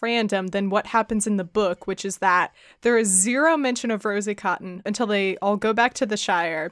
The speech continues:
Literally, <laughs> the first woman that Sam sees when they return to the Shire is Rosie Cotton. And Tolkien was like, "All right,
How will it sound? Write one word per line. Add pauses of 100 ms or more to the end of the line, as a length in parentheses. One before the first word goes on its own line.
Literally, (100)
<laughs>
the
first (180)
woman
that
Sam
sees
when
they
return
to
the
Shire
is
Rosie
Cotton. (480)
And
Tolkien
was
like,
"All
right,